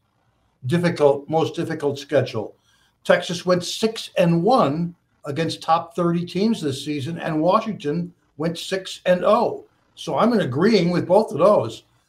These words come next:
Uh, Michigan, while you say, uh, didn't play a great schedule, I would agree with that. At least versus top ten teams this season, they did go a perfect two and oh, and I think they, they should be there as well. And the final team, Alabama, was also a top ten most difficult schedule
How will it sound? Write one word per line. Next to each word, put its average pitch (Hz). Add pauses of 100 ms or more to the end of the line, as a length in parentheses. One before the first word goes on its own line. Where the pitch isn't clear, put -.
(140)
Uh, 139
Michigan, 180
while 160
you 170
say, 185
uh, 156
didn't 170
play 190
a -
great 180 (320)
schedule, 190
I 156
would 165
agree 180
with 165
that. 139 (800)
At 170
least 294
versus 185
top 180
ten 160
teams 156
this 165
season, 123
they 139
did 139
go 139
a 131
perfect 131
two 135
and 135
oh, 143
and 117
I 113
think 123
they, 127
they 120
should 131
be 135
there 127
as 120
well. 143 (440)
And 147
the 170
final 285
team, 165
Alabama, 196
was 156
also 175
a 143
top 165
ten 160
most 143
difficult 170
schedule 143